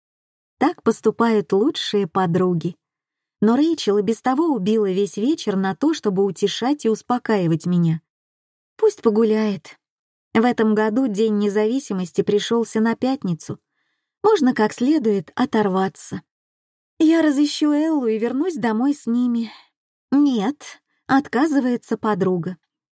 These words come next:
"Иди, Рэйчел", твёрдо говорю я. "С тобой точно всё будет в порядке?"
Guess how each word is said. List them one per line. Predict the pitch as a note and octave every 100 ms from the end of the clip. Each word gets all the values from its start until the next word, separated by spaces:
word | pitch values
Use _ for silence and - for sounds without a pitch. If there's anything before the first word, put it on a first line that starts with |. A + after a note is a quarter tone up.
| -
"Иди, | E4 C4+ D4+
Рэйчел", | B3+ G#3+ F3+ - - - _ _ _
твёрдо | C#4 B3 A3 G3
говорю | F#3+ G3+ G3+ F#3+
я. | F3+ E3+ E3+ - _ _ _ _ _ _ _
"С | -
тобой | G#3 F#3+ F3+
точно | E3 F3 E3 - C#4
всё | - -
будет | D4 A3 G#3
в | - -
порядке?" | C4 C4+ E3+ D3 - -